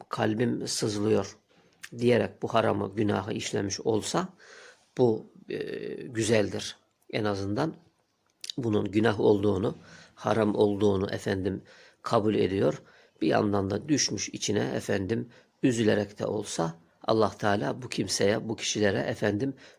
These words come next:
tövbe de nasip eder. Efendim zaten bunun bu üzüntüsü de tövbedir aslında. Ama bundan da ne yapmak lazım? Uzak durmak lazım. Rabbimiz yar ve yardımcımız olsun kardeşlerim.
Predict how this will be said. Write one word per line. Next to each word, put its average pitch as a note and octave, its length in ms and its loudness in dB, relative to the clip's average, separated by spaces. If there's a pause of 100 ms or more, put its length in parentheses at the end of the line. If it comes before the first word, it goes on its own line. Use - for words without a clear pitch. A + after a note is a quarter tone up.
tövbe A#2 340 4
de G2+ 120 4
nasip G2 300 -4
eder. C3 380 -4 (200)
Efendim A2 520 -4
zaten G#2 420 -2
bunun G#2 280 -2
bu - 140 -6
üzüntüsü C#3+ 480 -2
de D3+ 160 -4
tövbedir A#2 460 2
aslında. A#2+ 580 -4 (500)
Ama A2+ 260 0
bundan G#2+ 340 0
da A2 80 0
ne A#2+ 80 0
yapmak A2+ 420 -2
lazım? G#2 400 0 (280)
Uzak A#2 420 0
durmak G2 360 -2
lazım. F#2+ 360 -6 (1400)
Rabbimiz G#2 460 0
yar A#2 440 2
ve G2 100 0
yardımcımız F#2+ 640 -4
olsun G#2 280 -14
kardeşlerim. G2 640 -10